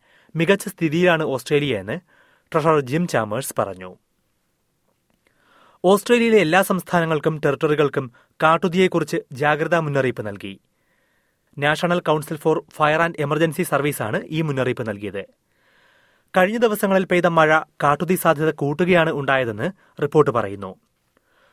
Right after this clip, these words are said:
കൂടുതൽ സസ്യജാലങ്ങളുടെ വളർച്ചയ്ക്ക് ഈ മഴ സഹായിച്ചുവെന്നും കാട്ടുതീ പ്രതിരോധിക്കാനുള്ള നിയന്ത്രണ തീവയ്പ്പുകളെ ഇത് ബാധിച്ചുവെന്നും കൗൺസിൽ ചൂണ്ടിക്കാട്ടി.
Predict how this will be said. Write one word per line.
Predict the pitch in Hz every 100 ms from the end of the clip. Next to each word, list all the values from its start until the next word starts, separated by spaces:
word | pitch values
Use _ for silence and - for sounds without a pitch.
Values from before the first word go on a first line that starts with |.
| _
കൂടുതൽ | 139 135 143
സസ്യജാലങ്ങളുടെ | - 139 156 147 147 143 143
വളർച്ചയ്ക്ക് | 127 127 - 127 120 117 _ _ -
ഈ | 185
മഴ | 208 180
സഹായിച്ചുവെന്നും | 175 156 139 160 175 165 123 101 82 _ _ _ _ _ -
കാട്ടുതീ | 160 175 202 202
പ്രതിരോധിക്കാനുള്ള | 190 156 156 170 170 175 165 165 -
നിയന്ത്രണ | 143 156 175 175
തീവയ്പ്പുകളെ | 175 165 156 156 151
ഇത് | 151 139
ബാധിച്ചുവെന്നും | 131 127 139 151 165 151 123 104 87 _ _ -
കൗൺസിൽ | 139 139 143
ചൂണ്ടിക്കാട്ടി. | - 113 113 107 101 101